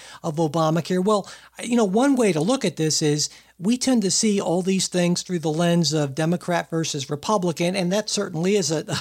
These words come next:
a good lens to see a lot of these things through. But you could also take a look at this through the lens of executive versus legislative authority. And there are, you know, plenty of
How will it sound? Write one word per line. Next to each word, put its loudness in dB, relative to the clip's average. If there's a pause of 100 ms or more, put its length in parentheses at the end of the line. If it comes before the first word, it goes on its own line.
a -6
good -6
lens -2
to -4
see -4
a -4
lot -2
of 0
these -2
things -2
through. -2
But -2 (380)
you 0
could 0
also 2
take -2
a -2
look 0
at -4
this 0
through -2
the -4
lens 2
of 0
executive -2
versus -2
legislative -2
authority. -2
And 2
there 2
are, 2
you 0
know, 0
plenty 2
of -2